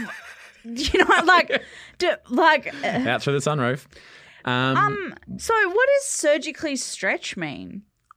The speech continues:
Speaker 2: Well, it's like
Speaker 1: Do you mean that it's a surgery and they stretch it?
Speaker 2: They stretch it
Speaker 1: It's
Speaker 2: to
Speaker 1: not
Speaker 2: get
Speaker 1: that they, there's not a surgical, like,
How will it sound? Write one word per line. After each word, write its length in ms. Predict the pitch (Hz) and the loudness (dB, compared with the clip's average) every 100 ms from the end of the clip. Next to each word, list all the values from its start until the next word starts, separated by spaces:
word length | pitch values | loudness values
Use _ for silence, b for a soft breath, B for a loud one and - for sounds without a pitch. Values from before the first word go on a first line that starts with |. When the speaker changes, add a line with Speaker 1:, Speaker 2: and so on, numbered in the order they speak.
| _ _ _ _ - | _ _ _ _ -2
Speaker 2:
Well, 220 | 160 156 | 2 2
it's 140 | 127 | 2
like 80 | 131 | 0
Speaker 1:
Do 60 | 127 | 2
you 60 | |
mean 200 | 254 247 220 | 0 0 0
that 240 | 233 - | -2 -2
it's 160 | 208 - | -6 -6
a 140 | 190 190 | -4 -4
surgery 680 | - 208 185 165 156 160 - | -2 -2 -2 -4 -6 -6 -8
and 160 | 170 170 | -8 -8
they 120 | 151 | -8
stretch 500 | - - 165 - - | -10 -10 -10 -10 -6
it? 360 | - 277 254 - | -4 -2 -4 -6
Speaker 2:
They 140 | 107 | -4
stretch 380 | 95 - 101 - | -4 -4 -4 -4
it 80 | 240 | -4
Speaker 1:
It's 120 | 208 | -2
Speaker 2:
to 40 | 202 | -2
Speaker 1:
not 140 | 240 | -2
Speaker 2:
get 60 | - | -2
Speaker 1:
that 160 | 208 | -2
they, 280 | 190 170 165 | 0 -2 -4
there's 240 | 175 175 180 | -4 -4 -4
not 220 | 185 120 | -6 -6
a 20 | |
surgical, 500 | - - 165 165 - - | -6 -4 -4 -6 -10 -8
like, 200 | 160 | -8